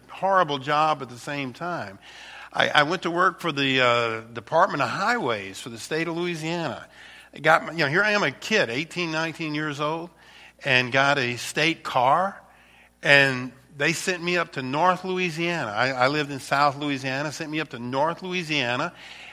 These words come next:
and my job was to drive along the interstate and sketch pictures of signs, and, and,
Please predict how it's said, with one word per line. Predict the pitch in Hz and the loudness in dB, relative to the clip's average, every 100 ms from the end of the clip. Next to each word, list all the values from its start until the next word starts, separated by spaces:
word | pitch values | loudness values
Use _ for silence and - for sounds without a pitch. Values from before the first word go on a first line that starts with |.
| - | -10
and | 117 | 0
my | 127 165 | 4 4
job | 180 170 156 156 151 | 4 2 4 4 0
was | 120 | -4
to | 123 | -6
drive | 127 131 156 165 135 - - - | 0 4 4 2 -4 -18 -20 -4
along | 156 156 151 | -2 0 -2
the | 139 | -2
interstate | 165 202 147 - 110 113 - _ _ _ _ - - - | -2 -2 -4 -4 -4 -6 -10 _ _ _ _ -20 -20 -2
and | 151 139 147 - _ _ _ _ - | 0 0 -6 -14 _ _ _ _ -16
sketch | - - 214 220 156 160 - - | -12 0 4 6 6 2 -10 -4
pictures | 220 214 - 175 151 151 | -4 -4 -4 -4 -4 -4
of | 139 | -6
signs, | - 190 185 170 123 117 135 180 - - | -2 0 4 4 4 2 0 -4 -8 -8
and, | 147 135 135 | -4 -2 -2
and, | 143 131 127 | -6 -6 -14